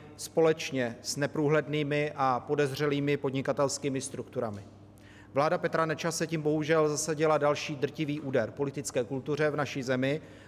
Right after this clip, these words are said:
a důvěře občanů ve fungování ústavních institucí. Vyjadřujeme plnou podporu nezávislému a odpovědnému vyšetřování závažných trestních kauz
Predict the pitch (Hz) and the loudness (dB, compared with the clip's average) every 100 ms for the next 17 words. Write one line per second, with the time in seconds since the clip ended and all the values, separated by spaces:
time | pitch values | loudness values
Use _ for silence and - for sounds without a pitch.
0 | - 127 139 156 147 139 - - 147 147 | -6 -2 2 2 2 -2 -4 -4 -2 2
1 | 143 139 139 143 143 139 139 135 135 - | 2 2 2 4 4 2 0 -2 -4 -10
2 | - 139 - 139 127 127 117 - 135 113 | -12 -8 -2 0 0 -4 -6 -10 -8 -6
3 | - 127 117 - - - - - - - | -6 -6 -10 -16 -18 -20 -20 -20 -20 -20
4 | - - - - 170 175 185 175 175 165 | -20 -20 -8 0 0 2 2 2 2 2
5 | 160 - 170 170 170 160 - 151 107 - | -2 0 2 2 2 0 2 2 0 -8
6 | - 135 151 151 151 - 160 156 156 156 | -4 0 2 2 0 0 2 2 2 0
7 | 160 143 139 143 143 151 147 139 147 151 | 2 2 2 -2 0 2 2 2 2 2
8 | 147 131 139 - 139 - 123 113 107 107 | 0 -2 -4 -2 -2 -2 -2 -2 -4 -2
9 | 139 139 139 143 131 151 131 - 113 - | 0 0 -2 -4 -4 -2 -2 -4 -6 0
10 | 135 143 - | 0 0 -4